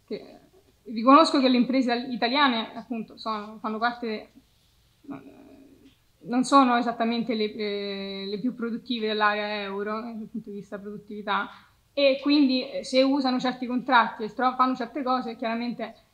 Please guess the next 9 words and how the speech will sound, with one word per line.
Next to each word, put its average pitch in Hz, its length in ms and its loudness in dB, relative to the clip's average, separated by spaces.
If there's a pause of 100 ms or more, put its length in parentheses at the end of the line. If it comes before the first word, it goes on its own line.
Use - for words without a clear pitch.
è 247 80 -12
anche 240 380 2
perché 214 280 -10
hanno 208 280 -4
difficoltà 208 760 -4
a, 208 500 -6
eh, 208 40 -14
fare 208 240 -6
profitti. 208 720 -14